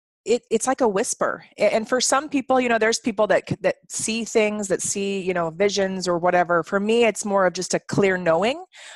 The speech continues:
Um, but it's, it's just a whisper that gets louder. The first thing is you have to be open. You have to be open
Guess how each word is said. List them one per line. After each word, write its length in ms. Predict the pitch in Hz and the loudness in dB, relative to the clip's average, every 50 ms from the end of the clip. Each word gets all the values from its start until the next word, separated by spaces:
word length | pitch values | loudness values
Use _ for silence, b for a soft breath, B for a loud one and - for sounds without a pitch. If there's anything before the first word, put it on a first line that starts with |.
| B B - | B B -4
Um, 320 | - 190 190 190 185 185 | -2 0 0 0 0 0
but 120 | 180 196 202 | 0 0 0
it's, 220 | 202 - - - - | 0 -2 -4 -8 -8
it's 180 | - 190 - | -10 -10 -10
just 300 | - - 247 269 - - | -8 -8 -6 -6 -4 -4
a 60 | 320 285 | -4 -2
whisper 580 | 214 208 262 285 - - - - 226 202 180 | -2 -2 -2 -2 -4 -4 -2 0 0 2 2
that 160 | 170 170 - - _ _ _ - - | 2 0 0 -2 _ _ _ -4 -2
gets 260 | 233 226 - - - | 0 0 0 0 0
louder. 480 | 196 190 185 185 190 175 160 151 - - _ _ | 0 2 2 2 0 0 -2 -4 -6 -8 _ _
The 120 | - 190 190 | -12 -12 -6
first 420 | - - 311 339 - - - - | -4 -2 -2 -2 -4 -6 -4 -2
thing 340 | 196 170 165 175 214 247 226 - | -2 -2 -2 -4 -8 -12 -10 -8
is 180 | 208 196 208 | -8 -6 -6
you 80 | 233 247 | -2 -2
have 160 | 262 294 - | -2 -2 -2
to 80 | - 285 | -4 -6
be 100 | 302 - - | -6 -4 -2
open. 400 | - - - - - - - - _ _ B B B B B B B B | -2 -2 0 -2 -4 -4 -4 -10 _ _ B B B B B B B B
You 140 | 220 226 226 | -8 -6 -4
have 240 | 240 - 254 - | -2 -4 -4 -6
to 100 | - 302 | -8 -10
be 160 | 254 262 247 - - - | -10 -10 -10 -10 -6 -2
open 680 | 175 208 220 226 - - 254 247 240 240 247 247 240 | 0 0 0 0 0 -2 -2 -2 -2 -4 -8 -12 -14